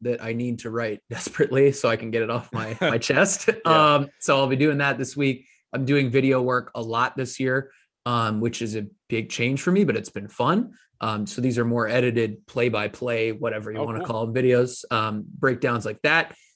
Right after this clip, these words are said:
Speaker 1: You can find it all, Matt Brooks N B A. I'm good about sharing everything, um, on Twitter, as you should be. <laughs>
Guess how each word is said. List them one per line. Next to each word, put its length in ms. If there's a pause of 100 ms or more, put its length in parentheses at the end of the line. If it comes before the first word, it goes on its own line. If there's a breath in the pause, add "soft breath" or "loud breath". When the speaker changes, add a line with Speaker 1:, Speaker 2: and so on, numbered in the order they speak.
(140)
Speaker 1:
You 60
can 80
find 200
it 60
all, 120
Matt 260
Brooks 220
N 120
B 160
A. 380
I'm 200
good 140
about 480
sharing 440
everything, 600 (160)
um, 340
on 140
Twitter, 300
as 320
you 140
should 260
be. 300
<laughs> 80